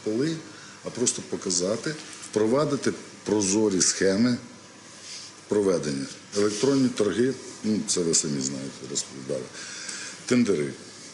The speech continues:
земля. Абсолютно теж на конкурсних основах підприємці, які дають бізнес, е, плани, які показують.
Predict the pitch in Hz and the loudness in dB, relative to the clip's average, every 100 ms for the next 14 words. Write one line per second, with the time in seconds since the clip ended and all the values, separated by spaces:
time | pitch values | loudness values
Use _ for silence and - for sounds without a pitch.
0 | - 90 127 101 80 73 - - - - | 0 2 4 4 2 -4 -14 -20 -20 -20
1 | - - - - 113 113 110 95 117 123 | -20 -8 -2 2 2 0 0 0 2 2
2 | 104 95 - 120 113 90 - - 90 110 | 2 0 2 2 2 0 0 0 0 2
3 | 123 80 - 82 87 92 123 120 - 76 | 2 0 -4 -6 0 2 4 4 2 0
4 | - 98 - - - - 76 90 90 104 | 0 0 -2 -12 -18 -14 -2 0 2 0
5 | - 85 95 87 90 - - - - - | -2 -4 0 2 0 -2 -8 -16 -16 -16
6 | - 82 85 82 80 80 82 82 - 87 | -8 0 2 2 2 0 -2 -4 0 2
7 | 90 95 117 - - - - - 92 - | 2 0 -2 -6 -18 -20 -20 -10 -4 -2
8 | 113 117 101 85 82 92 | 0 0 0 0 2 0